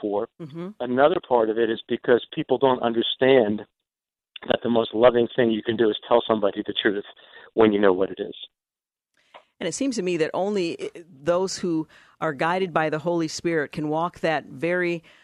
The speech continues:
Speaker 2: uh, sharp knife's edge to, to hit the right
Speaker 1: Mm-hmm.
Speaker 2: balance that is honoring to God. We're gonna face opposition even when we do things the right way. And I'm not suggesting we,
Speaker 1: Mm-hmm.
Speaker 2: uh, we always do, but that, that's going to be a part of what,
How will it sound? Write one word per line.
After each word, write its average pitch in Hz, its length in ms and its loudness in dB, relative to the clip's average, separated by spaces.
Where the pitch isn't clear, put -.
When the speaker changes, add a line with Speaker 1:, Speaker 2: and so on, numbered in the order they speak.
Speaker 2:
uh, 156 200 -2
sharp 175 360 -4
knife's 160 460 -2
edge 160 520 -4
to, 151 440 -6
to 175 180 -4
hit 196 240 -2
the 190 100 0
right 170 260 0
Speaker 1:
Mm-hmm. - 100 -6
Speaker 2:
balance 170 500 -2
that 147 220 -2
is 151 160 -6
honoring 175 300 -2
to 151 80 -12
God. 180 100 -2
We're 233 140 -4
gonna 262 180 -2
face 214 300 0
opposition 170 680 -4
even 220 300 0
when 190 140 0
we 175 120 -2
do 180 300 -2
things 170 420 -6
the 160 100 -2
right 180 260 -2
way. 147 200 -2
And 127 80 -8
I'm 156 80 -4
not 165 160 -6
suggesting 160 500 -6
we, 151 260 -4
Speaker 1:
Mm-hmm. 110 280 0
Speaker 2:
uh, 139 100 -2
we 185 140 0
always 160 360 0
do, 180 240 -2
but 156 160 -4
that, 180 240 -2
that's 196 240 -4
going 185 160 -2
to 170 60 -2
be 160 100 -4
a 151 60 -6
part 196 300 -2
of 151 100 -6
what, 160 220 -4